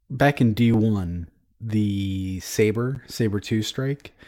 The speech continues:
the strategy was to, like, get your sparrow right next to a rock on the war set at the beginning,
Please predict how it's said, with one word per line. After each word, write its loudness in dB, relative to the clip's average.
the 2
strategy 4
was -4
to, -2
like, -10
get -4
your 0
sparrow 0
right -2
next -6
to -2
a -4
rock -6
on -6
the -6
war -6
set -6
at -14
the -12
beginning, -2